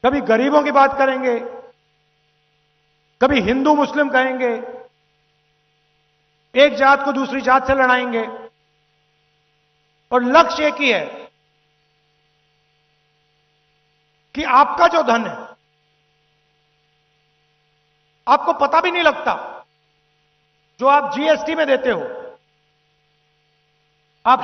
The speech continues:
शर्ट खरीदते हो, टैक्स लग जाता है, पेट्रोल खरीदते हो, टैक्स लग जाता है, जूते खरीदते हो, टूथपेस्ट खरीदते हो, जो भी आप खरीदते हो उसमें टैक्स लग जाता है। और आप उतना ही टैक्स देते हो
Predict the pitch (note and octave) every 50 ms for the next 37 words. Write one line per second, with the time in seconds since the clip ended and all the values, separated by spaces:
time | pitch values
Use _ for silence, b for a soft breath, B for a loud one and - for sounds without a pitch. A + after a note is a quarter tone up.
0 | - - C4+ D4+ D4+ D4+ - C4 C4 C#4+ D4 C#4+ - - D4+ C#4 C#4 D4+ D4 C#4+
1 | - - - - - - - - _ _ _ _ _ _ _ _ _ _ _ _
2 | _ _ _ _ _ _ - A#3+ C4+ C4+ B3+ - B3+ B3+ B3 B3 A#3+ A3+ G#3+ -
3 | G3+ E3 D3 B2+ - - - - - - _ _ _ _ _ _ _ _ - C#4
4 | C#4+ C#4+ D#4+ D#4 D#4 D4+ - C4 C4+ C#4+ C#4+ C#4 C#4+ D4 C#4+ C#4 C#4 C4+ C#4 C4+
5 | C4+ C4+ C4 C4+ - B3 A#3+ A3 G#3+ G#3+ G3 F#3+ - F3 D3 A#2 G#2+ - - -
6 | _ _ _ _ _ _ _ _ _ _ _ _ _ _ _ _ _ _ _ _
7 | _ _ _ _ _ _ _ - A#3 D4 D4 D4 D#4+ D4+ D4 D4 C4+ C#4 C#4+ C#4
8 | C#4+ C#4 C#4+ C#4 C4 C4 C4 C4 B3+ - - - - - - - - _ _ -
9 | D#4 E4 D#4+ - - - D4 C#4+ C#4+ - - B3+ B3+ C4 C4 C4+ C4 - D#4+ F4+
10 | F4+ F4+ F4 E4 - - C4+ C4+ C#4 C4+ C4+ C4+ C4 A3+ C4 B3+ - C4 C4 B3+
11 | B3+ B3 B3 A3+ A3 G#3 F3 - - A#2+ G#2 - _ _ _ _ _ _ _ _
12 | _ _ _ _ _ _ - C4+ D#4 D#4+ E4 D#4+ D4 D4 D4 D#4+ D#4+ F4 F#4 F#4
13 | F4+ F4+ E4 D#4+ D#4 - - D#4 D4 - - C#4+ B3